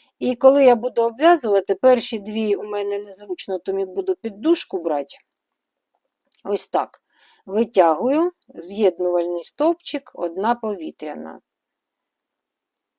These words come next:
Другий. З'єднувальний стовпчик, одна повітряна. І я буду, е, одразу його прив'язувати ось цією обв'язкою сюди, де він має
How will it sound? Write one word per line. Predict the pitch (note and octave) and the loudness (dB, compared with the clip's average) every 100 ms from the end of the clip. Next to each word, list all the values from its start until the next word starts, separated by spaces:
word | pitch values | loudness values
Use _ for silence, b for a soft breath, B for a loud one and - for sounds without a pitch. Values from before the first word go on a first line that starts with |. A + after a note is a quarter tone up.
| _ | _
Другий. | A3 F3+ G#3 E3+ D3+ D#3 D#3 _ _ _ _ _ _ _ _ _ _ _ _ _ _ _ _ _ _ _ _ _ | -14 -6 -2 -2 -4 -10 -14 _ _ _ _ _ _ _ _ _ _ _ _ _ _ _ _ _ _ _ _ _
З'єднувальний | E3 E3+ F#3+ G#3 F3 D#3+ D#3 D#3 C#3+ - - | -18 -12 -2 0 0 -2 -10 -10 -12 -14 -18
стовпчик, | - _ E3 F3 _ - D#4+ - _ _ | -20 _ -8 -8 _ -12 -10 -10 _ _
одна | - E3+ E3 G3+ A#3 | -10 -10 -8 -6 -6
повітряна. | A#3 G#3 E3+ E3 - D#3+ D#3 - - _ b b b b | -6 -10 -10 -14 -14 -14 -14 -16 -20 _ b b b b
І | A#3 | -2
я | B3 D4 | 4 4
буду, | A#3+ C4 A#3 B3 | 4 -2 0 2
е, | A#3 - B3+ G#3+ G#3+ A#3 | 2 0 -6 -8 -6 -6
одразу | A#3 D4 F4 C4 | 2 6 6 4
його | A#3+ A3+ A3+ C#4 | 0 0 2 0
прив'язувати | - A#3+ A#3+ D4 C4+ A#3 G#3+ G#3 - G3+ | 2 0 4 4 4 -2 -2 -2 0 0
ось | G#3 - | 0 -4
цією | - A#3 A#3 A3 G3 | -6 0 2 2 0
обв'язкою | G3 A#3 D#4+ D#4+ - F#3 F#3 | 0 2 2 2 -2 0 0
сюди, | - A3+ G#3+ C#4+ | -6 -8 -2 -2
де | G#3 A#3 | 0 -4
він | G#3 A3+ G#3+ | -4 -8 -8
має | G#3 A3 G3+ G3 | -8 -2 0 0